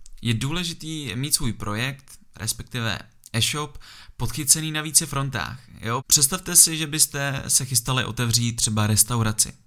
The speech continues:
jo, to je takový moje oblíbený přirovnání, aby, abyste s to uměli lépe představit.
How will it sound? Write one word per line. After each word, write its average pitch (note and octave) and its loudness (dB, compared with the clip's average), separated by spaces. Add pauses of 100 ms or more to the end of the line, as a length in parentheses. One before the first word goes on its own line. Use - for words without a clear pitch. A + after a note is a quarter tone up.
jo, A2+ 0
to A2+ -4
je A2+ 0
takový A2 -4
moje G#2+ 0 (420)
oblíbený A#2 2
přirovnání, A2 0
aby, G#2+ -2
abyste G#2+ -4 (200)
s - -4
to F#2+ -8
uměli G#2+ 0 (420)
lépe G#2+ -2
představit. - -4